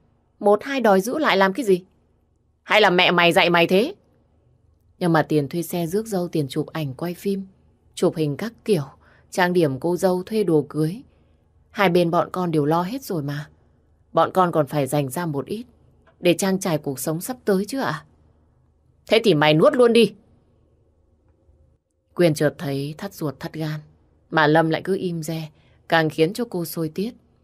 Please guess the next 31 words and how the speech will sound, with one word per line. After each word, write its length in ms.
Tại 120
sao 180
anh 120
không 200
lên 260
tiếng, 280
để 160
ít 180
ra 200
ba 200
mẹ 220
chồng 260
phải 160
hiểu 220
và 180
thông 200
cảm 260
cho 120
hai 180
vợ 180
chồng 300
chứ? 220
Hoặc 280
chí 240
ít, 200
cô 140
cũng 160
được 200
chồng 240
bênh 220
vực. 180